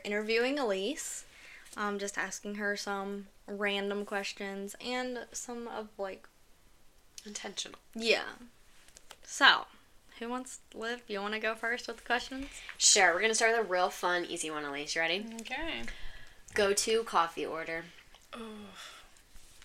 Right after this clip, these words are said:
Speaker 3: I don't really have a go-to. It's like, let me look at the menu and what am I feeling that day. But it's
Speaker 2: Yeah.
Speaker 3: usually cold brew. Something cold brew with almond milk. Um, I got one at the Hub the other day and it was like, I think it was called, like, the Jitterbug.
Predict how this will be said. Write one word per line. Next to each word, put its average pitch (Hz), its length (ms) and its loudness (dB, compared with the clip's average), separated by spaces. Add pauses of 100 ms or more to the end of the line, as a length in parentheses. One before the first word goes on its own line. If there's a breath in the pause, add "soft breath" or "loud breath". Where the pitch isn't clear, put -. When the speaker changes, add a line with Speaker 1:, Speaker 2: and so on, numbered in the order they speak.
Speaker 3:
I 269 80 10
don't 285 120 8
really 262 180 4
have 220 260 8
a 233 80 0
go-to. 196 400 0
It's 185 160 -6
like, 175 240 4
let 196 120 -8
me 196 60 -4
look 202 160 0
at 202 80 -10
the 185 60 -4
menu 196 380 0
and 196 60 -4
what 180 120 0
am 175 80 -2
I 160 80 -2
feeling 165 300 -6
that - 140 -8
day. - 280 -10
But 240 100 6
it's 170 260 4
Speaker 2:
Yeah. 233 80 -6
Speaker 3:
usually 302 1080 6 (800 loud breath)
cold 180 260 -6
brew. - 180 -10 (120)
Something 220 300 2
cold 196 260 -6
brew 196 160 -2
with 185 100 -6
almond 165 300 -8
milk. - 320 -16 (720)
Um, 214 640 6 (320)
I 208 120 4
got 220 240 8
one 269 120 8
at 247 120 6
the 226 100 4
Hub 226 140 2
the 240 80 2
other 254 120 4
day 262 220 6
and 220 80 2
it 185 80 -4
was 185 160 -10
like, 180 300 -4 (1200)
I 208 60 -8
think 220 100 -12
it 247 40 -8
was 262 100 -8
called, 269 160 -2
like, 240 160 -2
the 190 100 -6
Jitterbug. 180 480 -6